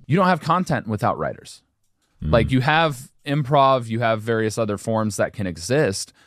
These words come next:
Speaker 1: But as far as, like, major movies and productions and stuff like that, if there's no writers, there's no movie. There's
Speaker 2: Mm-hmm.
Speaker 1: no jobs. There's no production. Like,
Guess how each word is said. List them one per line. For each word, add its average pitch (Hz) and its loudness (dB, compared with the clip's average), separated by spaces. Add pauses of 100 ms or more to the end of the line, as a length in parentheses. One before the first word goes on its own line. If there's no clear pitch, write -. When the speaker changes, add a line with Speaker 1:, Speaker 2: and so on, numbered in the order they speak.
(280)
Speaker 1:
But 123 4
as 117 2
far 139 4
as, 135 -2
like, 107 0
major 104 -2
movies 104 2
and 85 -4
productions 107 0
and 92 -6
stuff 101 -2
like 95 0
that, 113 2
if 110 -12
there's 147 0
no 135 2
writers, 120 0 (460)
there's 110 -2
no 131 4
movie. 139 -2 (380)
There's 117 4
Speaker 2:
Mm-hmm. 120 4
Speaker 1:
no 127 4 (260)
jobs. 127 2
There's 113 -4
no 117 2 (140)
production. 123 0
Like, 90 -10